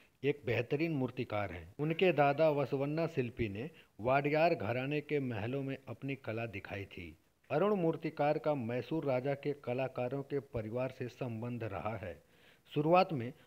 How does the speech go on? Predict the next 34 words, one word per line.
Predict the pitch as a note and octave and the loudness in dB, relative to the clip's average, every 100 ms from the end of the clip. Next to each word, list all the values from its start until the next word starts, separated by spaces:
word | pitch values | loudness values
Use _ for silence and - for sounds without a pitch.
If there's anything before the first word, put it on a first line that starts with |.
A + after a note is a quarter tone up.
| _ B2 | _ 0
अरुण | D#3+ G3 | 2 6
योगीराज | F3+ D#3 D#3 E3 D#3+ D#3 | 6 6 4 4 4 4
अपने | D#3 D3+ D3 | 0 -2 -2
पिता | C#3 C3 D3+ | -2 0 2
और | D3 A#2 | 2 0
दादा | B2+ C3 D3 | -2 0 -2
की | C3+ | -2
तरह | B2+ C3+ C3+ | -4 -2 -2
मूर्तिकार | B2+ B2+ B2+ A#2+ C3+ | -2 -4 -6 -4 -4
नहीं | B2+ A#2+ C#3+ | -2 -2 -2
बनना | A#2+ G#2+ G#2 | -2 -2 -6
चाहते | - D#2+ - G2 - | -8 -10 -8 -10 -10
थे | F2 - _ _ - | -14 -16 _ _ -2
और | C3 | 2
उन्होंने | C#3+ B2+ C3 C3+ | 2 2 2 0
दो | B2+ B2 | 0 0
हज़ार | B2 A#2+ | 0 -2
आठ | A#2 B2+ | -2 -2
में | D3 E3 - - - | -4 -8 -10 -20 -6
मैसूर | A2+ C#3+ - F3 | -2 0 2 4
यूनिवर्सिटी | D#3+ C#3 C#3 A#2+ A#2+ A#2 B2+ | 4 2 2 0 -2 -2 -4
से | A2+ F#2+ - _ - | -4 -8 -12 _ -4
एमबीए | C#3+ D3+ F3+ | 0 4 4
की | F3 D#3 | 4 -2
पढ़ाई | - A#2+ C#3 | 0 2 2
करने | - B2 C3 C3 | 0 -2 -2 -2
के | - A#2 | -2 -2
बाद | B2 A#2+ | -2 -2
एक | B2 - | -6 -4
प्राइवेट | B2+ C3 D#3 | -4 0 -2
कंपनी | D#3 A#2 C3 B2+ | -2 -6 -4 -4
में | A#2 | -2
नौकरी | A2 F#2 - A#2+ | -4 -6 -6 -8
की। | - - | -8 -16